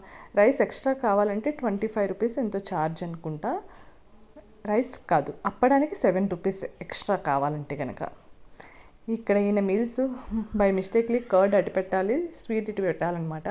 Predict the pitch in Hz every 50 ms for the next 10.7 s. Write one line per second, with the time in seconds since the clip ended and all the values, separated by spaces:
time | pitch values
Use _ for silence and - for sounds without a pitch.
0 | 254 349 370 - - - - - - - - 220 208 220 214 202 185 196 220 233
1 | 233 - 233 220 220 262 277 247 214 208 220 254 - - - 214 208 208 190 185
2 | - 165 165 - 147 147 208 269 370 - - - - - - - - 240 233 240
3 | 240 254 240 262 269 262 269 277 294 302 285 240 247 269 277 277 269 269 247 254
4 | 254 226 233 233 - 185 202 - 214 247 381 403 - - - - - 466 453 453
5 | - - - - 381 339 311 320 302 269 247 254 254 262 262 254 202 185 208 233
6 | 254 - 277 277 254 233 233 226 247 240 240 233 214 208 202 202 196 233 254 311
7 | 370 359 - - - - 240 214 196 196 220 233 233 - 247 285 330 330 311 -
8 | - - - - 403 427 - - - - 220 233 233 233 233 247 - - 208 208
9 | 214 214 214 220 208 202 208 208 202 202 214 208 202 190 190 190 196 196 190 185
10 | 190 - 202 202 208 190 170 160 165 170 185 233 311